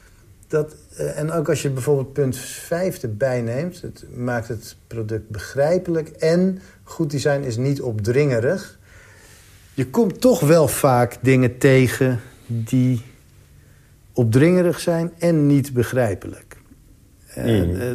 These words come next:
Speaker 1: dat voorbeeld, eh, van twee weken geleden met Peter van Grieken, die had een, een waterbedrijf. Eh, dat vertelde ik je net, ik zal het nog even herhalen.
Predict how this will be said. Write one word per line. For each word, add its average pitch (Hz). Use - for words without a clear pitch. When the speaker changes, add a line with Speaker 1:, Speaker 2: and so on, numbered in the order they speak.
Speaker 1:
dat 131
voorbeeld, 143
eh, 135
van 123
twee 143
weken 120
geleden 156
met 139
Peter 131
van 117
Grieken, 160
die 127
had 113
een, 113
een 110
waterbedrijf. 127
Eh, 113
dat 110
vertelde 131
ik 127
je 123
net, 123
ik 117
zal 113
het 110
nog -
even 107
herhalen. 120